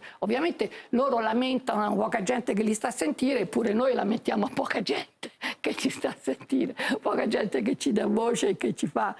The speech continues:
e che ci fa parlare. Tante volte finiamo col parlare, non me ne voglia il Messaggero, che a Roma poi è il grande giornale dei romani, eh, finiamo col parlare con i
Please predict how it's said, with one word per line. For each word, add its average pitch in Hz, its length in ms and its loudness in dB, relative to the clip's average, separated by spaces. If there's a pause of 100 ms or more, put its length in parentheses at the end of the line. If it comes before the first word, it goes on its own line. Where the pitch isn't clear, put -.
(220)
e 262 140 0
che 214 120 -2
ci - 140 -2
fa - 140 0
parlare. - 320 -2
Tante 208 240 0
volte - 260 0
finiamo 240 380 2
col 220 180 0
parlare, 226 520 0 (140)
non 208 200 0
me 233 100 2
ne 226 120 2
voglia 208 280 0
il - 60 -2
Messaggero, 202 600 0
che 147 100 0
a 170 100 0
Roma 208 300 0
poi - 280 -2
è - 60 -4
il 233 60 -12
grande 202 340 0
giornale 208 380 -2
dei 196 120 0
romani, 220 400 0 (420)
eh, 214 280 0
finiamo 277 360 0
col 233 180 0
parlare 247 340 0
con 226 180 2
i 226 100 2